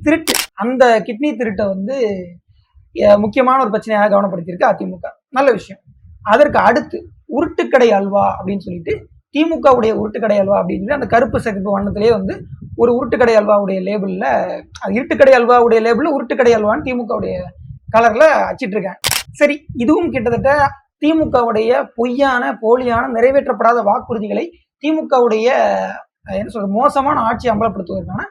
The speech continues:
ஒரு நல்ல திட்டம் தான். சரி, நல்ல விஷயம். ஆனால் இதே நேரத்துல அதிமுக அண்ணாவழி திராவிடம் அப்படின்னு ஒரு மாதம் இருமுறை இதுல வெளியிடுறாங்க. அதுல எப்பவும் போல நாங்க அண்ணாவழி தான் வந்தோம், அண்ணாவுடைய அந்த கொள்கை, இந்த கொள்கை, இதெல்லாம் நாங்க வந்து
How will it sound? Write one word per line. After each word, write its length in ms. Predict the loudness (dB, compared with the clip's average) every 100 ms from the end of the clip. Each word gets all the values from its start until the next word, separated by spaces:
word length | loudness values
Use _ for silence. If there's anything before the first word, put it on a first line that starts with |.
| _ -20 -20 _
ஒரு 160 | 0 2
நல்ல 260 | 0 2 2 4 4 2 -2 -10 -14
திட்டம் 280 | -12 -8 -6
தான். 160 | -6 -8 _
சரி, 220 | _ -12 -12 -12
நல்ல 160 | -4 -4
விஷயம். 300 | -4 -14 -18 -20 -20 -20 -18 -2
ஆனால் 340 | 2 2 0 -2
இதே 280 | -2 0 2
நேரத்துல 460 | 0 -2 -4 -6 -6 -6 -8 -16 -20 _ 0
அதிமுக 520 | 0 0 -2 -4 -4 -4 -4 -6 -12 -14 -16 -14 -6
அண்ணாவழி 540 | -2 0 4 4 4
திராவிடம் 460 | 2 2 2 -2 -4 _
அப்படின்னு 380 | -6 -4 -4 -6 -4
ஒரு 160 | -4 -2
மாதம் 440 | 0 0 0 -2
இருமுறை 340 | -2 -2 0 0
இதுல 160 | 0 0
வெளியிடுறாங்க. 380 | -2 -6 -10 -6 -2
அதுல 220 | 2 4 4 4
எப்பவும் 320 | 2 0 0
போல 120 | 2
நாங்க 220 | 2 0 0
அண்ணாவழி 420 | 2 2 2 2
தான் 200 | 2 0
வந்தோம், 380 | 0 0 0 0 -8 _ _ -8
அண்ணாவுடைய 460 | 0 4 4 4
அந்த 220 | 2 2 0
கொள்கை, 240 | 0 -2
இந்த 180 | -2 -2
கொள்கை, 240 | 0 -2 -2
இதெல்லாம் 260 | 0 0
நாங்க 140 | 0 -2
வந்து 260 | -4 -2